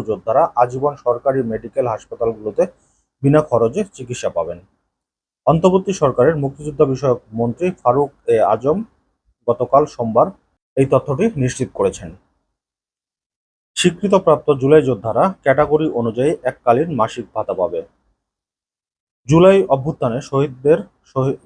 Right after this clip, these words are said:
জুলাই শহীদ এবং আহতদের জুলাই যোদ্ধা হিসেবে স্বীকৃতি নাম ঘোষণা করা হয়েছে।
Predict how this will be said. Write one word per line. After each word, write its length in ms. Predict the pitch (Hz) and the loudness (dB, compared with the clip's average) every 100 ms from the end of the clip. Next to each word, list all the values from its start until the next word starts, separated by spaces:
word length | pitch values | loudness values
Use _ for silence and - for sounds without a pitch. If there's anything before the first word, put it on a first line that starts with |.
| 113 | -4
জুলাই 300 | 135 151 151 | 4 4 4
শহীদ 320 | - 127 165 - | 0 -2 -2 -2
এবং 320 | 120 123 123 120 | -2 2 0 2
আহতদের 500 | 123 139 139 123 131 | 0 2 0 -2 -4
জুলাই 380 | 160 - 135 147 | -4 0 2 2
যোদ্ধা 460 | 120 110 95 151 190 | 0 -2 0 0 0
হিসেবে 380 | 120 113 127 156 | -8 -4 -2 -2
স্বীকৃতি 640 | - 131 - 123 131 127 123 _ 117 | -4 -14 -8 -6 -2 -4 -4 _ -4
নাম 300 | 117 120 151 | 2 2 2
ঘোষণা 320 | 117 107 113 | -8 -8 -6
করা 200 | 104 101 | 0 0
হয়েছে। 420 | 101 98 - 90 | 0 -8 -10 -14